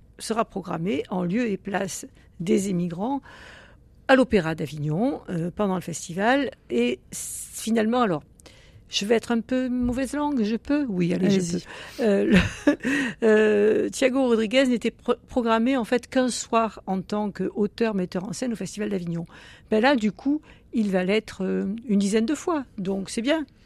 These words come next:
Speaker 1: hein, de se retrouver comme ça, dix fois dans son festival.
Speaker 2: Moi, moi, je vous invite à aller lire dans le quotidien Le Monde l'interview, euh, de Christian Lupa, le, le, le
Speaker 1: Ouais.
Speaker 2: metteur en scène, euh,
Speaker 1: Tout à fait.
Speaker 2: euh, polonais à l'origine de ces immigrants. Et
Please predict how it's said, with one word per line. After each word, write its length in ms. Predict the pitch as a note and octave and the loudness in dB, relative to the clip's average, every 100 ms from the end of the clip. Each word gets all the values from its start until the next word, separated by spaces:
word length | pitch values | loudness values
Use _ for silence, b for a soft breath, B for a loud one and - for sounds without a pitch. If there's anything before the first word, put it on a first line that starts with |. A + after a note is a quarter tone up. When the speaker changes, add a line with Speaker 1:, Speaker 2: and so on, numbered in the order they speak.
| b | b
Speaker 1:
hein, 140 | A3 A#3 | -4 -4
de 120 | G3+ | -4
se 140 | - | -6
retrouver 440 | G3 - - F#3 G#3 | -8 -6 -6 -4 -4
comme 200 | F#3+ E3 | -6 -6
ça, 360 | G#3 G#3+ F#3+ B B B B B B B B _ | -6 -6 -8 B B B B B B B B _
dix 120 | - G#3+ | -4 -2
fois 280 | - A3+ G#3 - - - - | 0 -4 -4 -16 -20 -20 -8
dans 140 | G3 F3+ | -4 -4
son 140 | A3+ | -4
festival. 480 | G3 F3+ - G3 G3 - | -6 -6 -6 -8 -8 -6
Speaker 2:
Moi, 220 | G3 A3+ | 0 2
moi, 140 | A#3+ D4 | 2 0
je 80 | C#4 | 0
vous 140 | C#4 | 0
invite 300 | C#4 D4 D4 | 0 0 2
à 220 | A#3 G#3+ | 2 2
aller 200 | G3+ A#3 | 2 2
lire 320 | A3+ A#3+ B3 | 2 0 0
dans 100 | G#3 | 0
le 60 | G#3 | 0
quotidien 380 | G#3 G3+ G3 G3+ | -2 -2 0 2
Le 100 | G#3 | 2
Monde 300 | G#3+ B3 G#3 | 2 0 -2
l'interview, 840 | E3+ F#3+ A#3 A#3 A#3 G3+ G#3+ B3 B B B B B - | -2 0 0 2 -2 -2 -4 -6 B B B B B -6
euh, 760 | F3+ F3 F3 E3+ E3 D#3+ D#3+ | -2 -2 0 -2 -2 -2 -4
de 640 | D#3 D#3 D#3+ D3+ D3 C#3+ C#3+ | -6 -4 -2 0 0 -2 -4
Christian 520 | - - - F3 D#3+ | -8 -10 -2 0 2
Lupa, 500 | D#3 D#3+ - A3 B3 F3 | 2 0 -2 -2 0 -2
le, 300 | D3+ C#3+ D#3 - - | -2 -6 -10 -12 -10
le, 220 | F3 F#3 | -8 -6
le 240 | E3 D3+ F#3 | -8 0 4
Speaker 1:
Ouais. 140 | F#3 | 4
Speaker 2:
metteur 280 | F3+ F#3 G#3 | 4 2 0
en 100 | G3 | 0
scène, 400 | - G#3+ G3+ F3+ | 0 0 0 0
euh, 220 | D#3 D3 D3 B - | -2 -6 -10 B -6
Speaker 1:
Tout 120 | A3+ | -2
à 100 | G#3+ | 0
fait. 120 | E3+ | 2
Speaker 2:
euh, 40 | G3+ | 2
polonais 640 | A3+ G#3 G#3 G#3 A#3 A#3 | 4 4 4 4 2 2
à 220 | F#3+ E3+ | 0 0
l'origine 300 | E3+ E3 F#3 | 0 2 2
de 40 | |
ces 240 | E3+ - D#3+ | 0 -2 0
immigrants. 500 | E3 E3 D#3+ G#3+ A#3+ | 0 0 0 2 2
Et 140 | F#3+ | 0